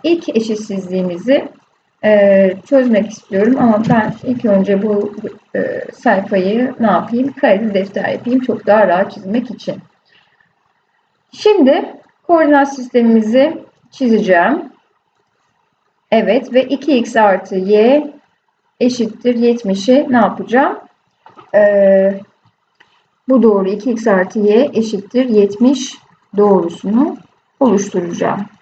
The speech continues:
Ondan sonra da iki x artı y büyük eşittir yetmiş eşitsizliğini çözeceğim.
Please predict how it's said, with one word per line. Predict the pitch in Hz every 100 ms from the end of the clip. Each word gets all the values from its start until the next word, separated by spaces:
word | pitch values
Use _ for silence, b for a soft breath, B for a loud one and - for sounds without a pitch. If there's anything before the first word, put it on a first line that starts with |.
| _
Ondan | 277 233 170 190
sonra | - 196 233
da |
iki | 311 - 208
x | 190 190
artı | 175 170 185
y | 226 277 330 -
büyük | 214 214
eşittir | 175 - 302 247
yetmiş | 208 208 233 277 - - _ _
eşitsizliğini | 220 208 190 185 175 175 180 294 359 - _ _ - _ _ _
çözeceğim. | - 349 233 180 185